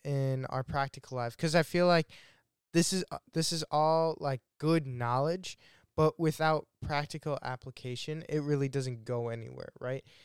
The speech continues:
If we can't, if we can't, um, if this doesn't change who we are, uh, and it doesn't change ourselves to be,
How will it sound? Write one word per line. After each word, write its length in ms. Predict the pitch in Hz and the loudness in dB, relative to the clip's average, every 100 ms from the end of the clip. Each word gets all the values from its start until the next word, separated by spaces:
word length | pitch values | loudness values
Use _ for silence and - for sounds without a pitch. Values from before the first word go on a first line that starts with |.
| - | -10
If 180 | - 147 | -4 0
we 100 | 160 | 0
can't, 340 | 156 175 160 - | -2 -2 -2 -4
if 180 | 147 - | -8 -8
we 120 | 147 | -10
can't, 360 | - 147 143 - | -6 -6 -6 -6
um, 420 | 135 127 120 117 123 _ _ _ _ _ _ _ _ _ | -6 -6 -6 -10 -16 _ _ _ _ _ _ _ _ _
if 120 | - 151 | -2 4
this 180 | 175 170 | 4 4
doesn't 360 | 175 160 151 _ | 0 0 -4 _
change 640 | - - 147 143 147 147 - - _ _ _ | -6 -2 2 2 0 -2 -8 -18 _ _ _
who 160 | - 165 | -4 -2
we 220 | 151 139 - | 2 0 0
are, 460 | 131 127 120 127 - | 2 2 2 0 -2
uh, 60 | 147 139 | -2 0
and 160 | 147 | 0
it 380 | 139 135 - 156 | 0 0 -4 -8
doesn't 340 | 139 147 143 127 | -2 -2 -2 -6
change 640 | - 139 143 143 139 - - _ _ _ _ _ _ _ _ | -4 -2 -2 -2 -6 -10 -14 _ _ _ _ _ _ _ _
ourselves 560 | 143 151 - 139 139 - | 2 2 4 4 4 2
to 120 | 151 | 2
be, 360 | 131 143 139 | 4 4 2